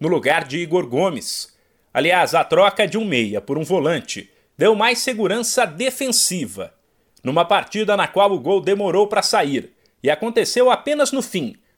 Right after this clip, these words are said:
quando o Reinaldo cruzou, o goleiro Cleiton espalmou, e a bola bateu no zagueiro Léo Ortiz, que sem querer marcou contra.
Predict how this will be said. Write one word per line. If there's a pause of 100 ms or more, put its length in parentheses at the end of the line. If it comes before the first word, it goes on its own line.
quando
o
Reinaldo
cruzou, (160)
o
goleiro
Cleiton
espalmou, (260)
e
a
bola
bateu
no
zagueiro
Léo
Ortiz,
que
sem
querer
marcou
contra.